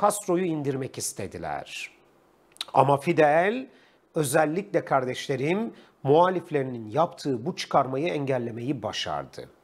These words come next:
E, ardından da kardeşlerim yönünü Sovyet Rusya'ya döndü. Sovyet Rusya o kadar sevinçliydi ki Amerika Birleşik Devletleri'nin burnunun dibinde bir ada ülkesi Küba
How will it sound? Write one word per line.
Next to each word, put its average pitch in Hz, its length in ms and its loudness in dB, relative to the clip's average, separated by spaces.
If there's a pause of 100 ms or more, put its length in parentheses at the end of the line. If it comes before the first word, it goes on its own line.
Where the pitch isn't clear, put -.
(260)
E, 208 440 6 (480)
ardından 170 580 4
da 120 100 -8
kardeşlerim 143 580 0
yönünü 160 280 0
Sovyet 139 460 0
Rusya'ya 117 420 -4
döndü. 80 420 -10 (420)
Sovyet 240 520 4
Rusya 202 280 0
o 160 100 4
kadar 196 240 4
sevinçliydi 175 640 -2
ki 143 280 -2 (300)
Amerika 170 440 6
Birleşik 170 400 -2
Devletleri'nin 156 640 2
burnunun 156 480 2
dibinde 156 380 0
bir 175 120 2 (120)
ada 156 240 4
ülkesi 160 580 -2
Küba 131 440 2